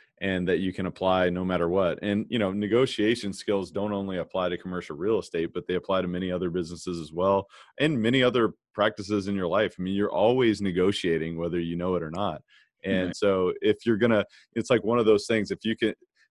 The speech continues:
Speaker 1: like what Gary Keller talks about in this book, you know, The One Thing, if there's one thing that you can do that's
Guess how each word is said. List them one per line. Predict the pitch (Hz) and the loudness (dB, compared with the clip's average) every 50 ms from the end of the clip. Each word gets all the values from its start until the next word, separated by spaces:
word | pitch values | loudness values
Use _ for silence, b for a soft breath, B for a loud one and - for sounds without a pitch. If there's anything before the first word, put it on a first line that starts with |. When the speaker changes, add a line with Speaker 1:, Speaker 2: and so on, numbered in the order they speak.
| _ | _
Speaker 1:
like | - 104 107 | -2 0 2
what | 117 113 98 | 2 0 0
Gary | 87 107 110 117 113 101 | 2 4 4 4 4 4
Keller | - 110 101 101 101 92 | 4 4 4 6 6 4
talks | 87 - 92 85 85 - - | 2 0 0 -2 -2 -4 -6
about | 78 85 85 85 85 - - | -4 -2 0 0 -2 -4 -6
in | 92 95 | -8 -6
this | 92 90 78 | -6 -6 -8
book, | - _ 98 92 87 - _ _ | -6 _ -2 -2 -2 -4 _ _
you | - 90 | -12 -10
know, | 85 82 82 82 - - - | -8 -6 -8 -8 -10 -12 -12
The | 87 85 | -10 -6
One | 85 95 98 95 90 | -4 -4 -4 -4 -2
Thing, | - 104 95 80 76 78 76 | -2 -2 -2 -2 -4 -10 -16
if | _ _ | _ _
there's | 107 104 92 87 | 0 0 0 0
one | 95 98 98 117 131 143 135 120 | -2 0 2 4 4 2 2 0
thing | - 131 123 117 110 | 0 2 2 2 0
that | 101 87 | 0 0
you | 98 101 92 | -2 -4 -4
can | - 95 92 | -4 -4 2
do | 87 110 107 104 98 | 4 6 6 6 4
that's | 92 92 90 - - | 2 0 -2 -2 -8